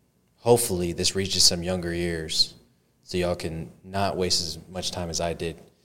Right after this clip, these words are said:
comparing my business or my income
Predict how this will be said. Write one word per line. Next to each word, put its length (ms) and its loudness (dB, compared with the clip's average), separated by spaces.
comparing 440 -4
my 160 -4
business 720 0
or 480 -14
my 200 -6
income 760 0